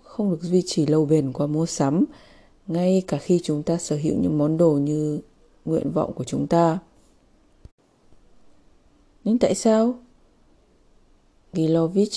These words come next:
giải thích rằng tất cả chúng ta đều có cảm giác hào hứng với một điều gì đó mới mẻ và sau đó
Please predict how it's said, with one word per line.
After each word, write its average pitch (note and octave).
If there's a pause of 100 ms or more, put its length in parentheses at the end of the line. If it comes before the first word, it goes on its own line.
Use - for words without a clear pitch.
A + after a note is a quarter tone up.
(160)
giải D3+
thích G3+
rằng D#3+
tất C4+
cả E3
chúng D3+
ta E3+
đều D#3+
có C#3+
cảm C#3+
giác E3+
hào D#3
hứng E3
với F#3+
một E3+ (380)
điều C#3+
gì C3+
đó C#3
mới C#3
mẻ E3+ (600)
và C#3+
sau E3
đó C#3+